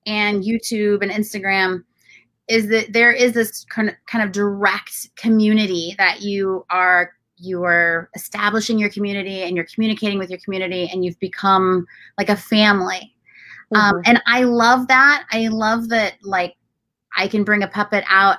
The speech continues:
Speaker 1: and my family, my extended
Speaker 2: Mm-hmm.
Speaker 1: internet family knows all about the history of that puppet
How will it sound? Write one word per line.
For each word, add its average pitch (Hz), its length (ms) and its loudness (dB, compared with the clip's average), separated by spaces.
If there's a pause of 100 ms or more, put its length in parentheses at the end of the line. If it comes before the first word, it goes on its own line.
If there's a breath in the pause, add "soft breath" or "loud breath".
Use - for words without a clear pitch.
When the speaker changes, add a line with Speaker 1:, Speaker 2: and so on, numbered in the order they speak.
Speaker 1:
and 185 500 -2
my 196 320 0
family, 196 920 -2 (240)
my 196 80 -4
extended 208 680 0
Speaker 2:
Mm-hmm. - 60 -18 (100)
Speaker 1:
internet 208 320 4
family 185 380 -4
knows 214 800 4 (300)
all 220 160 2
about 196 240 0
the 190 60 -6
history 185 360 -6
of 175 60 -4
that 170 200 -2
puppet 175 280 -6